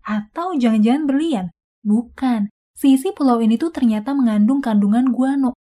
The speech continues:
atau kasarnya adalah tai burung yang telah mengerak dan bertumpuk selama jutaan tahun.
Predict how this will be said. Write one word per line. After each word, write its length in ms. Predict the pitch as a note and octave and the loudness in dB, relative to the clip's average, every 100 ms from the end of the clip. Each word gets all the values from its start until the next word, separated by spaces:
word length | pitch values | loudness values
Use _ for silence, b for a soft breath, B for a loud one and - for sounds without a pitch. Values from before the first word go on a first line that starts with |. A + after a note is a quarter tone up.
| _ | _
atau 560 | - A#3 A3 G#3+ - F4+ | -10 -6 -6 -6 -6 -4
kasarnya 480 | D4 B3 B3+ E4 C#4+ | -4 -2 -2 -2 -2
adalah 240 | A3 G#3+ | 0 -2
tai 160 | G#3+ G#3+ | -2 -2
burung 400 | F#3+ F#3 A3+ B3+ | -2 -2 -2 2
yang 240 | B3 A3+ | 2 2
telah 320 | A#3+ C#4+ D#4 | -2 -4 -4
mengerak 480 | C#4 A3+ F#3 G3+ G#3+ | -2 0 0 -4 -2
dan 160 | A3+ A3 | 0 0
bertumpuk 560 | A#3 A#3+ C4+ C4 D4+ | -2 -2 -4 -4 -8
selama 480 | - C4+ C4 C4+ C#4 | -8 -6 -2 -2 0
jutaan 400 | A#3 G#3 G3 F#3+ | -2 -2 -4 -4
tahun. 240 | G#3 G3+ | -4 -4